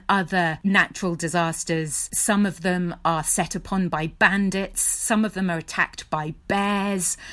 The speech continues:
Many of them have seen their servants drown in floods. Longarine, one of the storytellers, has seen her husband murdered by thieves in the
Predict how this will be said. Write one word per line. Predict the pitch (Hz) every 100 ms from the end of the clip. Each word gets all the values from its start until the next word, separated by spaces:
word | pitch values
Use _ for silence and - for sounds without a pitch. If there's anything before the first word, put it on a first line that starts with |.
| - - -
Many | 226 240 240
of | 220 165
them | 202 196 185
have | 190 175
seen | - 196 185 185 170
their | 165 160 160 - -
servants | - - 208 202 170 175 -
drown | - 180 180 180 185 160
in | 151
floods. | 156 - 180 175 151 - - - - - - - - -
Longarine, | 220 233 220 214 196 208 202 196
one | 175 190 190
of | 185 -
the | 165
storytellers, | - 208 196 - 190 185 185 170 - - -
has | - 196
seen | - 190 170
her | 175
husband | 170 185 - 165 151
murdered | 190 220 220 214 208 208 - -
by | 160 160
thieves | - - 202 190 185 156 170
in | 165
the | 160